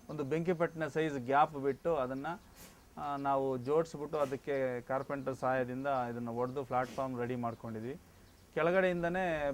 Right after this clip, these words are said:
ಬೇಸ್‌ಮೆಂಟ್ ಐದು ಅಡಿ ಹೈಟ್‌ಗೆ ಪಿಲ್ಲರ್ಸ್ ಬಂದಿದೆ. ಏನು ನಾವು ಸಹಾಯಕ್ಕೆ ಕಲ್ಲುಗಳನ್ನ ಕೊಟ್ಟಿದ್ದೀವಿ, ಅಲ್ಲಲ್ಲೇ ಅವಶ್ಯಕತೆ ಇದ್ದಷ್ಟು ಮಟ್ಟಿಗೆ ಕಾಂಕ್ರೀಟ್ ಪಿಲ್ಲರ್‌ಗಳನ್ನ ಬಳಸ್ಕೊಂಡಿದ್ವಿ. ಸ್ವಲ್ಪ ಲೈಫ್ ಲಾಂಗ್ ಬರಲಿ, ಡ್ಯೂರಬಿಲಿಟಿ ಇರಲಿ ಅನ್ನೋ ಉದ್ದೇಶದಿಂದ. ಇಲ್ದಿದ್ರೆ ಕಲ್ಲಲ್ಲೂ ಸಹ ನಾವು ಮಾಡ್ಕೊಬೋದು.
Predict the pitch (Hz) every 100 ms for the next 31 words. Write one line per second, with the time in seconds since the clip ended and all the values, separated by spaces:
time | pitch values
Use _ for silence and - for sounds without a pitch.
0 | 127 165 165 165 147 160 151 151 156 147
1 | 151 160 151 160 175 175 - 135 131 120
2 | 127 127 135 135 127 123 120 117 - -
3 | - - 151 156 165 160 151 - 170 180
4 | 175 147 151 139 135 165 151 147 160 151
5 | 160 139 147 160 156 147 143 135 135 143
6 | 139 135 151 175 135 - - - - -
7 | 151 160 160 151 - 156 160 147 139 147
8 | 143 135 135 - 135 113 107 - - 160
9 | 156 147 156 160 160 156 160 139 143 151
10 | 143 123 117 - - - 147 165 160 156
11 | 147 143 147 147 139 127 123 127 117 147
12 | 156 170 175 - 170 180 175 175 165 160
13 | 147 120 139 147 151 131 113 131